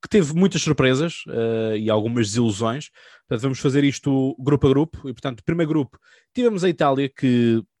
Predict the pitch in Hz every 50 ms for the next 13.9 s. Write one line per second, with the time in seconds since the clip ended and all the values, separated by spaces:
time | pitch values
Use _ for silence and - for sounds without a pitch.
0 | _ _ _ - 160 160 156 127 156 151 139 - - - 151 139 113 127 120 -
1 | 160 165 160 151 127 135 135 131 - - - 151 147 147 143 - - _ _ _
2 | _ _ - - - - 185 175 156 - 139 147 151 139 117 127 131 123 - -
3 | 131 123 117 98 95 107 131 113 - - - 107 - 127 127 139 - - - -
4 | 98 95 _ _ _ _ _ _ _ _ - - 120 120 117 107 110 117 117 117
5 | 113 110 107 - 113 101 101 107 110 123 - _ _ _ _ _ _ _ - -
6 | 160 156 123 127 139 151 143 139 123 131 123 - - 143 131 127 127 120 - -
7 | - 131 123 117 113 - - 113 110 107 95 - 131 123 - 117 101 - 151 180
8 | 196 190 - - _ _ _ _ _ _ - - 151 139 - - 180 180 147 -
9 | - 127 - - 123 127 127 123 113 - 107 101 98 92 - 139 139 131 - 123
10 | - - 135 127 110 - 117 104 - - 131 117 113 104 107 113 117 120 131 _
11 | _ _ _ _ - 123 120 117 - - 113 101 - - 120 120 113 _ - 110
12 | 104 104 92 85 - 131 123 107 - 123 123 120 120 - - - _ _ _ _
13 | - 107 101 98 104 - _ - 104 101 98 98 98 95 92 92 92 95